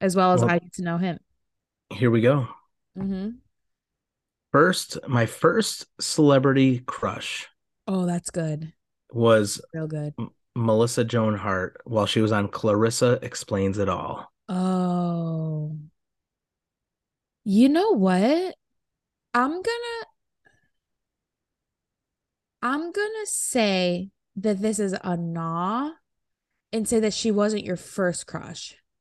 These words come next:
Speaker 1: but she was a crush.
Speaker 2: Ooh, okay. It's a huge nah. Never had a crush on her.
Speaker 1: Wow. I know.
Speaker 2: Yeah.
Speaker 1: She didn't seem like your vibe.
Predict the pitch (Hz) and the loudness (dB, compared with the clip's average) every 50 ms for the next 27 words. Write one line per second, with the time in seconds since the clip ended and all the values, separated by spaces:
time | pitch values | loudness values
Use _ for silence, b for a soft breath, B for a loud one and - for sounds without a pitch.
0 | _ _ - 185 185 180 - - - 208 190 170 175 165 160 165 165 - - 170 | _ _ -4 -4 -4 -4 -6 -6 -4 -2 0 0 0 -2 -2 -6 -10 -14 -14 -14
1 | 170 170 170 - - - _ _ _ _ _ _ _ _ _ _ _ _ _ _ | -14 -16 -18 -20 -20 -20 _ _ _ _ _ _ _ _ _ _ _ _ _ _
2 | - 123 107 104 107 101 95 82 - - - - - B B B - - 135 120 | -4 -2 0 0 0 0 -2 -4 -6 -8 -10 -12 -14 B B B -8 -4 -2 -2
3 | - 120 107 104 117 123 - _ _ _ _ _ _ _ _ _ _ _ _ _ | 0 0 0 0 0 -2 -6 _ _ _ _ _ _ _ _ _ _ _ _ _
4 | _ _ _ _ _ _ _ _ _ _ _ _ - 120 120 - 120 107 101 - | _ _ _ _ _ _ _ _ _ _ _ _ -4 -2 2 2 2 2 0 -6
5 | - - - - 131 127 113 107 101 101 104 107 98 85 - - - 104 - - | -12 -12 -4 2 4 6 6 6 4 4 2 2 2 0 -2 -4 -6 -6 -6 -4
6 | 113 113 117 113 107 101 104 101 95 92 - - 98 95 - 101 101 - 101 101 | 0 2 2 4 4 2 2 0 -2 -2 -2 -4 -4 -4 -4 -8 -8 -6 -4 -4
7 | 101 101 101 - _ _ _ _ _ _ - - 165 165 170 170 170 165 170 165 | -4 -4 -6 -10 _ _ _ _ _ _ -12 -8 -6 -6 -4 -4 -4 -4 -4 -4
8 | 165 165 160 160 160 160 160 156 156 156 156 - - - 247 269 - 392 320 220 | -4 -4 -4 -6 -6 -6 -6 -6 -6 -6 -8 -6 -2 2 2 4 4 4 4 2
9 | - - - 339 247 381 480 587 571 - - - 330 339 339 339 311 240 - 220 | 2 0 0 2 4 4 2 2 0 -2 0 4 4 4 4 4 0 2 2 2
10 | 196 185 175 - 190 - - - 117 90 87 - | 2 2 2 0 0 0 -2 -4 -8 -12 -16 -18